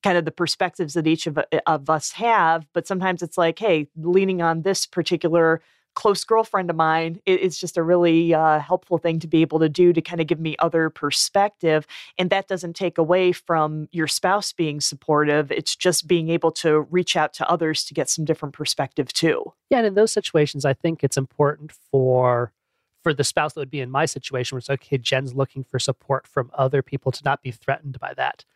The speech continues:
Speaker 1: Sure.
Speaker 2: To know that that support's valuable, but also it's important, we've had, we had to have this conversation for you to communicate the priority of my support,
Speaker 1: Mm-hmm.
Speaker 2: where you're not allowing,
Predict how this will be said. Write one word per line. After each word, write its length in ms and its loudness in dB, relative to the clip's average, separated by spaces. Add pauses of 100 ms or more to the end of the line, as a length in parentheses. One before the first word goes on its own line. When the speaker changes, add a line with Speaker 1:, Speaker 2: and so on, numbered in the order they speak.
Speaker 1:
Sure. 380 2
Speaker 2:
To 120 -2
know 400 2
that 200 -8
that 180 -4
support's 400 -4
valuable, 340 0
but 140 -4
also 640 0
it's 120 -16
important, 400 -4
we've 120 -4
had, 240 -2 (240)
we 80 0
had 160 -2
to 80 -8
have 100 -2
this 140 -10
conversation 760 -4 (360)
for 120 0
you 280 0
to 100 -4
communicate 760 -2 (260)
the 380 2 (640)
priority 640 -2
of 120 -12
my 120 -10
support, 580 -12 (180)
Speaker 1:
Mm-hmm. 220 4
Speaker 2:
where 180 4
you're 200 -4
not 280 0
allowing, 800 -4